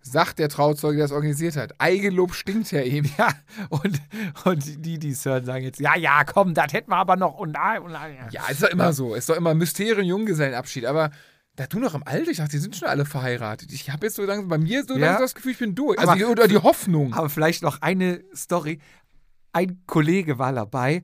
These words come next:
Speaker 2: Also es war ja alles top secret. Er wusste überhaupt nicht, wo es hingeht.
Speaker 1: Mhm.
Speaker 2: Null. Und <laughs> ein Kollege war dabei,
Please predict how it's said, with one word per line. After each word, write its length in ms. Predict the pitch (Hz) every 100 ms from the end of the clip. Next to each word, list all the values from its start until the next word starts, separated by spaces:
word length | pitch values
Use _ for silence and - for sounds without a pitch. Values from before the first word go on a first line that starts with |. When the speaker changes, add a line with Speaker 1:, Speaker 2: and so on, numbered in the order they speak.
| -
Speaker 2:
Also 160 | - 143
es 100 | 147
war 60 | 185
ja 120 | 185
alles 240 | 208 220
top 200 | - 185
secret. 420 | - 214 - 135 -
Er 120 | 139
wusste 200 | 175 -
überhaupt 240 | 156 254 208
nicht, 160 | -
wo 60 | 202
es 80 | 156
hingeht. 360 | 220 156 113
Speaker 1:
Mhm. 300 | 151 165 190 269
Speaker 2:
Null. 380 | 160 208 214 - _ - _ _
Und 160 | - 143 - - - -
<laughs> 560 | 160 - 233 190 -
ein 180 | 165 170
Kollege 400 | 160 160 160 165
war 100 | 147
dabei, 320 | 147 131 151